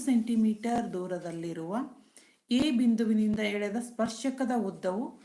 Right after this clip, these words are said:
ನಾಲ್ಕು ಸೆಂಟಿಮೀಟರ್ ಇದೆ. ವೃತ್ತದ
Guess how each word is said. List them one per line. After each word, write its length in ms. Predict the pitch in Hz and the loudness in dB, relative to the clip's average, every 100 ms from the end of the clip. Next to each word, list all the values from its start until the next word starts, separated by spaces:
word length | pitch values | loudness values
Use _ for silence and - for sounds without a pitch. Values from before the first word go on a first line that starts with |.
| _ _ _ - 214 | _ _ _ -4 0
ನಾಲ್ಕು 280 | 247 285 320 285 | 0 0 -4 0
ಸೆಂಟಿಮೀಟರ್ 760 | 233 226 220 202 196 247 320 - _ - | 2 2 0 0 -2 -4 -4 -8 _ -10
ಇದೆ. 180 | 180 175 165 - _ _ _ _ - | -8 -8 -10 -16 _ _ _ _ -6
ವೃತ್ತದ 360 | 262 - 320 | -6 -2 -2